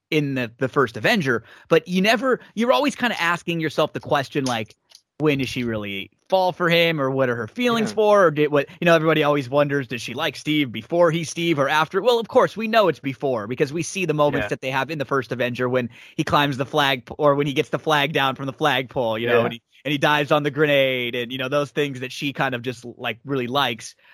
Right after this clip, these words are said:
Speaker 1: Um, but I felt like that was what, one of the things I took most from this was getting to see her side of how much she really did love Steve.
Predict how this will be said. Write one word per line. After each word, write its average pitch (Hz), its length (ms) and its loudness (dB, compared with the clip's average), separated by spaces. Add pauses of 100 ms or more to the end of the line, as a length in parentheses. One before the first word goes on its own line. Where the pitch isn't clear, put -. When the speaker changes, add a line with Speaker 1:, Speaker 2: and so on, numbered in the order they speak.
(120)
Speaker 1:
Um, 113 360 0 (180)
but 165 180 0
I 180 160 -2
felt 233 360 -2
like 156 400 -2 (460)
that 180 240 2
was 185 240 2
what, 147 400 0 (360)
one 170 240 2
of 165 60 2
the 156 60 2
things 165 260 0
I 139 100 0
took - 220 -4
most 135 760 0
from 151 340 0
this - 380 -12 (220)
was 131 380 0 (240)
getting 170 340 2
to 151 80 -2
see 139 560 -8 (420)
her 190 580 4
side 143 520 0
of 127 100 -2
how 135 320 -2
much 127 300 -4
she 143 360 -6
really 131 400 2
did 123 240 0
love 120 540 -2 (220)
Steve. 107 600 -6